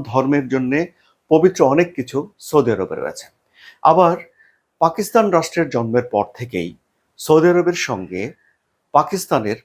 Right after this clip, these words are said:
সামরিক সম্পর্ক রয়েছে। এমনকি উনিশশো সাতষট্টি সালের পর থেকে সৌদি আরবের আট হাজারেরও বেশি সেনাকে প্রশিক্ষিত করেছে পাকিস্তান। পাকিস্তানের সেনাদের একটা উপস্থিতি সৌদি আরবে সবসময়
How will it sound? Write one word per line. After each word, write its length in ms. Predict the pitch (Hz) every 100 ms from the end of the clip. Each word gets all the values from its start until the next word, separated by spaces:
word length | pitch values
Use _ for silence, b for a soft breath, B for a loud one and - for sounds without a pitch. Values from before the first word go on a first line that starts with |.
| _ -
সামরিক 400 | - 175 190 185
সম্পর্ক 320 | 185 180 175
রয়েছে। 360 | 180 180 175 98 - -
এমনকি 240 | 131 139
উনিশশো 280 | 160 160 175
সাতষট্টি 460 | 160 147 - 160 160
সালের 300 | 151 143 139
পর 160 | - -
থেকে 240 | 123 120 139 156 b b
সৌদি 320 | - 135 143 147
আরবের 340 | 147 139 143 - _
আট 180 | 135 139
হাজারেরও 480 | 180 185 185 170 151
বেশি 380 | 117 117 - 127 120 _ _ -
সেনাকে 440 | - 143 147 143 131
প্রশিক্ষিত 500 | 131 - 139 147 127
করেছে 360 | 120 113 110 113
পাকিস্তান। 440 | 101 113 - 151 160 b b b _
পাকিস্তানের 600 | 170 202 190 202 196 196
সেনাদের 480 | - 156 156 160 160
একটা 160 | 147
উপস্থিতি 460 | 123 - 135 143 160
সৌদি 280 | 160 131 120
আরবে 240 | 117 107 107
সবসময় 460 | - - 117 110